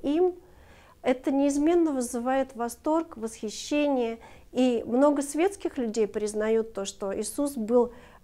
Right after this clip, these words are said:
высочайшего уровня учителя. Но вместе с тем, можем ли мы следовать за Ним? Потому что мы не обладаем ни полнотой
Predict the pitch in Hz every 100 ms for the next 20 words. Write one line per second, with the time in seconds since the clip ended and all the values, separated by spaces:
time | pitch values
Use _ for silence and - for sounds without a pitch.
0 | - 208 233 - 269 269 311 285 277 -
1 | 202 202 233 254 233 208 196 202 - 226
2 | - - - - 233 254 370 403 311 285
3 | - 262 202 214 302 359 370 302 302 302
4 | 330 403 403 320 - 277 320 247 226 196
5 | 208 202 202 - - _ _ - - -
6 | - - - 226 - 269 320 - 285 285
7 | 381 349 269 269 254 277 254 294 - 294
8 | 262 247 247 262 240